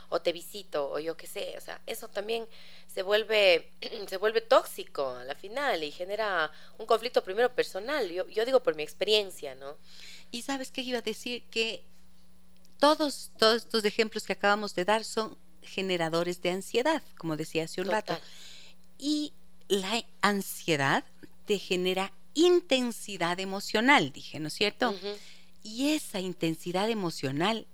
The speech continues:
Speaker 2: es la que se confunde con intimidad.
Speaker 1: Exacto.
Speaker 2: Y cuando buscas intensidad emocional, incluso vas a cambiar de relaciones de pareja en la búsqueda de esa intensidad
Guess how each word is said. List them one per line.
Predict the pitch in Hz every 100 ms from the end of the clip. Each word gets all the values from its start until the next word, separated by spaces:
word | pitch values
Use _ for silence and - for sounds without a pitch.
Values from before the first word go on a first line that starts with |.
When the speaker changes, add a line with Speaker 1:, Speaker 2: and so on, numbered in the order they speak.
| -
Speaker 2:
es | 190 196
la | 196
que | 175 -
se | - 156
confunde | - 147 139 - 196 202 202
con | - 151 156 - -
intimidad. | 196 196 190 185 175 156 151 160 143 131 - - - - - - - - -
Speaker 1:
Exacto. | 175 - 156 - - - - - -
Speaker 2:
Y | 247 233 -
cuando | 208 190 196 190 175 170 - - - - - -
buscas | 185 220 339 - - 147 143
intensidad | 143 143 143 151 160 196
emocional, | 185 165 170 165 180 -
incluso | 233 233 - 254 285 - 151 -
vas | 165 175
a | 175
cambiar | - 160 160 151 151
de | 143
relaciones | 139 135 131 - 190 185
de | -
pareja | - 160 165 175 - - - - -
en | - 170 170
la | 165 160 - - - - - -
búsqueda | 151 180 285 - 190 165 151
de | 151
esa | 170 -
intensidad | 175 160 - 143 143 135 135 165